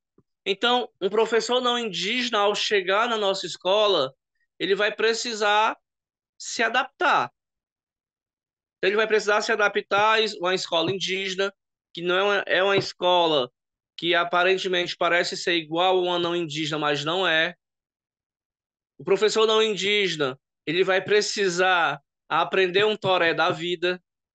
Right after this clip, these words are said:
Ele vai precisar, se a gente tiver de fechar uma B R, ele vai ter que ir junto. S-, quando a gente fecha uma B R, a gente se pinta de genipapo e urucum. Ele vai ter que se pintar de genipapo e urucum.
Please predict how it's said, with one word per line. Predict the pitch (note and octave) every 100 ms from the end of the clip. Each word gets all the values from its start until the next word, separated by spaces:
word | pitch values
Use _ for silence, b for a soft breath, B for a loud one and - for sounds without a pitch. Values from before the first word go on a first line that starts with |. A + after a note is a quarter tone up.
| _ _ _ _ _ _ _ _ _ _ _ _
Ele | D#3 F3
vai | F#3+ G3
precisar, | G3 G3+ G#3 F#3+ F#3+ E3+
se | D3+ E3
a |
gente | F#3 F3
tiver | - F3 F3+
de | F#3
fechar | F#3+ F3+ F#3 F3
uma | E3+
B | F3
R, | E3+ D#3+ C#3+ C3 B2 _ _
ele | - E3
vai | F3 F3+
ter | G3+ G#3
que | - G3 F#3
ir |
junto. | D#3+ D3+ D#3 - E3+ _ _ _ _ _ _ _ _ _ _ _ _ _ -
S-, | - - - _ _ _ _ _ _
quando | F3+ G3
a |
gente | G3 G3 G#3+
fecha | G#3 G3 G3
uma | F#3+
B | F#3+
R, | F#3 G3+
a | G3
gente | G3 -
se | - G#3
pinta | F#3 F#3+ G3
de | F#3 E3+
genipapo | F#3 F#3 F3 F3+ F3+ G3
e |
urucum. | G#3 B3 - C#4 C#3+ - _ _ _ _ _ _ -
Ele | F#3
vai | G#3 G#3+
ter | F#3+ F#3
que |
se | -
pintar | - G3 F3
de | E3+
genipapo | F3+ F3+ D3+ C#3+ E3
e |
urucum. | D#3+ G#3 - D3